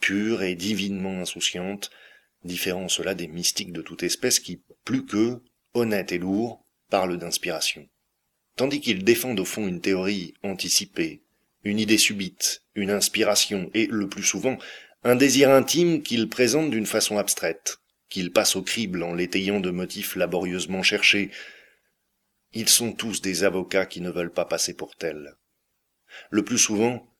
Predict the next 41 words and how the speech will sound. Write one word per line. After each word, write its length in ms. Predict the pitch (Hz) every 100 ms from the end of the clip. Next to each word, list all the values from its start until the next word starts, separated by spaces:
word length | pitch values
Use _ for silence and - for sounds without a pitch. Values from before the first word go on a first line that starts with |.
| _ _ _ -
ils 140 | 110
sont 180 | 90 120
même 300 | 120 131 131
les 160 | 117 104
défenseurs 640 | 101 110 110 - 113 101
astucieux 540 | 110 - - 107 - 117
de 60 |
leurs 160 | 98 95
préjugés 480 | - 98 92 87 113
qu'ils 200 | 95 92
baptisent 440 | 92 90 107 101
du 120 | 87
nom 180 | 92 95
de 80 | 90
vérité, 640 | 78 87 90 - 82 76 _ _ _ _ _
très 300 | - 92 90
éloignés 400 | 92 90 95 101
de 140 | 95 90
l'intrépidité 840 | 90 92 - 98 92 92 95 110
de 80 | 92
conscience 640 | 87 98 90 - 107 92
qui 220 | - 95
s'avoue 440 | 90 - 95 95 104
ce 200 | - 95
phénomène, 600 | - 87 90 90 85 80 _ _ _ _ _ _ _
très 280 | - 123 110
éloignés 360 | 110 107 110 110
du 100 | 95
bon 220 | 104 110
goût, 280 | 107 120 95
de 100 | 92
la 120 | 92
bravoure 640 | 90 110 107 131 101 -
qui 240 | - - 95
veut 180 | 104
aussi 380 | 113 107 104 135
le 80 | 107
faire 320 | 95 104 -
comprendre 440 | 110 107 - 95 80
aux 140 | 80
autres, 300 | 80 73 -